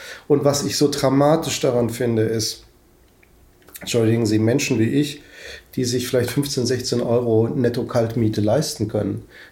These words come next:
die sind nicht die Leidtragenden dieser Entwicklung. Die Leidtragenden dieser Entwicklung sind die Menschen mit einem normalen mittleren Einkommen, sind die Menschen, die Sozialwohnungen brauchen. Das heißt,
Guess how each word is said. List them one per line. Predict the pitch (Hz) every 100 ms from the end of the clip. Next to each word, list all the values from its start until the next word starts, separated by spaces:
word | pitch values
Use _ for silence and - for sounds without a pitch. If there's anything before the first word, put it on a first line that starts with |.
| -
die | -
sind | 113
nicht | 104 -
die |
Leidtragenden | 98 92 95 104 95 95 92
dieser | 98 107
Entwicklung. | 101 104 101 101 98 - - - -
Die | 117
Leidtragenden | 120 147 - 147 139 135 120
dieser | 127 131
Entwicklung | 110 117 127 135 123 131
sind | 120 120 117
die |
Menschen | 120 123 127 127
mit | 120
einem | 120 110 120 -
normalen | 147 131 113 120 123 120 120
mittleren | - 151 139 139
Einkommen, | 123 123 123 117 120 120 - - -
sind | - 120
die | 113
Menschen, | 113 120 135
die | 117
Sozialwohnungen | 107 107 117 120 139 139 127 123 120
brauchen. | 113 117 117 117 110 - -
Das | 113 -
heißt, | 127 127 -